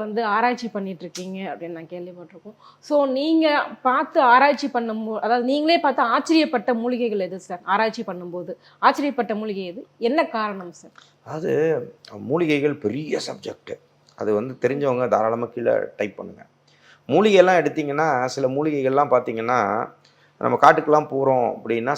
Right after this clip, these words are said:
Speaker 2: சில மூலிகைகள்லாம் அதை பறிக்க போவோம், செய்வோம். அது வந்து பார்த்தீங்கன்னா மூலிகை காப்பு கட்டி எடுக்கிறது, செய்கிறதுலாம் இருக்கு. அப்போ அதுல சில மூலிகை என்ன பண்ணும் அப்படின்னு கேட்டிங்கன்னா, அந்த மூலிகையை எடுத்துட்டு நீங்க அப்படியே தூவி விட்டுட்டீங்கன்னா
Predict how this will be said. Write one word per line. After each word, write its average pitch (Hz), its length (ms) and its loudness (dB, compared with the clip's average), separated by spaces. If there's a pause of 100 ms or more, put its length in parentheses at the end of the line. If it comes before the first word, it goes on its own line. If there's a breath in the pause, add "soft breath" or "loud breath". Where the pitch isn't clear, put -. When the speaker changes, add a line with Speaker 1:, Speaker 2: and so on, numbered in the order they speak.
Speaker 2:
சில 123 100 -2
மூலிகைகள்லாம் 117 720 0 (560)
அதை 107 160 4
பறிக்க 127 320 -2
போவோம், 110 500 -4
செய்வோம். 107 420 -4 (140)
அது 117 140 -2 (120)
வந்து 123 160 -2
பார்த்தீங்கன்னா 123 520 0 (240)
மூலிகை 131 340 -2
காப்பு - 160 2
கட்டி 110 300 -8
எடுக்கிறது, 107 340 -4 (100)
செய்கிறதுலாம் 110 640 -4
இருக்கு. - 180 -18 (600)
அப்போ 202 200 8 (300)
அதுல 147 240 4
சில 147 140 4
மூலிகை 202 340 4
என்ன 160 200 4
பண்ணும் 139 380 -2
அப்படின்னு 120 400 -4
கேட்டிங்கன்னா, 113 420 -4 (440)
அந்த 113 120 -4
மூலிகையை 156 480 -2
எடுத்துட்டு 123 380 -6 (680)
நீங்க 123 140 2
அப்படியே 147 240 4 (160)
தூவி 185 220 -2
விட்டுட்டீங்கன்னா 110 580 -4